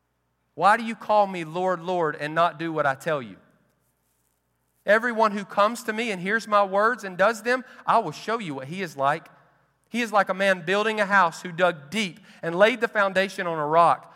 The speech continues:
And when a flood rose, the stream broke against that house and could not shake it because it had been built well. But the one who hears and does not do them is like a man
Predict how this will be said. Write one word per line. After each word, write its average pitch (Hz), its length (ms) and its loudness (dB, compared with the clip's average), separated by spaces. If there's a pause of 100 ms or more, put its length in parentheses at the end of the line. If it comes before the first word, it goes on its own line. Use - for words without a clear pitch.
(160)
And 180 120 -4
when 190 80 2
a 170 40 0
flood 220 440 2
rose, 208 320 4
the 160 80 -14
stream 202 320 -6
broke 220 300 4
against 170 280 -6
that 160 200 2
house 143 300 2
and 156 140 -10
could 220 300 -2
not 202 340 4
shake 180 400 -2
it 127 140 -6 (180)
because 139 320 -8
it 143 160 -4
had 123 240 -14
been 120 220 -10
built 107 320 -14
well. 90 400 -12 (960)
But - 80 -20
the 135 80 -12
one 156 180 -2
who 151 160 -8
hears 143 420 -6
and 127 80 -12
does 123 140 -12
not 143 240 0
do 127 120 -14
them 113 200 -12
is 107 80 -16
like 131 160 -4
a 113 60 -12
man 151 460 -6